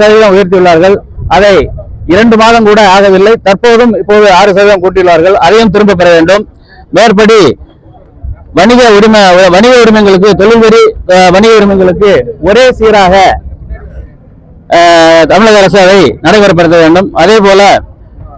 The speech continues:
வல்லரசாக மாறிக்கொண்டிருக்கும் நமது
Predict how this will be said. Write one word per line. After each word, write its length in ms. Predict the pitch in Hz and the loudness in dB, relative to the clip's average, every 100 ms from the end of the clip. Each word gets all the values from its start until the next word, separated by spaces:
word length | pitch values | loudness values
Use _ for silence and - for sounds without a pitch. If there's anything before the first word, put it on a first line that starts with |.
| - - _ - - - 208 180 - 139 | -20 -20 _ -20 -20 -18 -10 -10 -8 -2
வல்லரசாக 640 | 190 240 240 220 226 233 185 | 0 2 2 2 2 2 2
மாறிக்கொண்டிருக்கும் 600 | 208 208 208 196 196 185 | 0 0 0 0 0 0
நமது 260 | 190 185 | 2 2